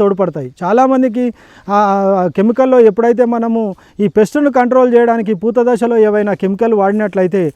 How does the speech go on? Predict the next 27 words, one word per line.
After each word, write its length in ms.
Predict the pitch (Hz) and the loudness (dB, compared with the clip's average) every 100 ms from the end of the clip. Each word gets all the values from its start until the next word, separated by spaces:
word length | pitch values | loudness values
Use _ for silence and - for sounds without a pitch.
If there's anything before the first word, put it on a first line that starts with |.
| _ _ - | _ _ -8
ఆ 120 | 196 220 | 0 0
కెమి-, 360 | - 208 254 240 226 214 208 | 2 2 4 2 2 0 -2
ఆ 60 | 185 | 0
పురుగులతో 460 | 214 254 269 254 240 | 0 2 2 2 2
పాటు 280 | 226 214 247 226 | 0 0 -2 -2
ఈ 260 | 226 214 196 | -2 -2 -2
తేనెటీగలు 580 | 196 220 214 226 220 | -2 -2 -2 0 0
కానీ, 260 | 208 202 214 208 | 0 -2 -2 -4
ఈ 40 | 185 | -2
కందిరీగలు 460 | 190 214 226 220 | 0 2 2 0
కానీ, 220 | 196 196 196 | 0 -2 -4
సీతాకోక 480 | 196 214 208 214 214 214 | -4 -4 -4 -4 -4 -6
చిలుకలు 260 | 202 196 196 | -4 -2 -2
కూడా 120 | 190 170 | -2 -4
మరణించి, 480 | 165 202 247 196 214 160 _ _ _ _ - | -2 2 2 0 -2 -6 _ _ _ _ -10
ఆ, 140 | 233 196 196 185 180 180 160 | -2 0 2 0 -2 -2 -2
ఫలదీకరణ 560 | 185 226 277 277 262 254 214 | 0 2 2 2 2 0 0
చెందకుండా, 420 | 220 220 185 135 _ _ _ | 0 0 -2 -4 _ _ _
అంటే 180 | 180 208 | -2 0
మగ, 220 | 226 214 226 196 190 196 190 | 2 2 2 2 0 0 0
ఆడపూత, 340 | 233 220 247 214 196 | 0 0 -2 0 2
మగ, 100 | 208 196 180 | 0 0 -2
మగపూతపై 540 | 190 220 247 247 240 240 | -2 -2 0 -2 0 0
వాలినటువంటి 640 | 208 214 233 220 226 220 214 208 202 190 180 | 2 0 0 -2 -4 -2 0 2 2 2 0
ఈగ 100 | 226 220 208 | 0 2 2
అనేది 280 | 220 214 208 165 - - | 0 -2 -2 -4 -14 -10
ఆడపూతకు 520 | 175 220 220 247 226 | 0 0 0 -2 0